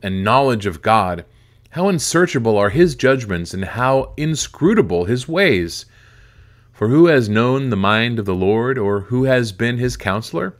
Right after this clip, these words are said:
or who has been given a gift to him? Verse thirty-four again. "For who has known the mind of the Lord, or who has been his counselor,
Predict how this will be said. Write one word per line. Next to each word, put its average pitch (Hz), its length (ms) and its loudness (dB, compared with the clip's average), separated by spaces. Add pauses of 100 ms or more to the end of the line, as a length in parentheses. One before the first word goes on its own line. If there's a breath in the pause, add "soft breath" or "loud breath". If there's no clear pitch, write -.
(580 soft breath)
or 143 80 -2
who 170 120 6
has 175 160 4
been 151 340 -2
given 156 260 2
a 143 40 0
gift 135 540 -2 (100)
to 104 120 -4
him? 90 360 -2 (3250 soft breath)
Verse 98 180 -10
thirty-four 104 520 0
again. 82 320 -6 (920 soft breath)
"For 143 180 2
who 208 180 8
has 139 160 4
known 151 340 0
the 117 80 0
mind 123 540 0
of 98 80 -4
the 95 100 0
Lord, 98 500 2
or 127 320 0
who 170 200 4
has 147 180 2
been 143 240 0
his 139 300 -2
counselor, 101 640 -4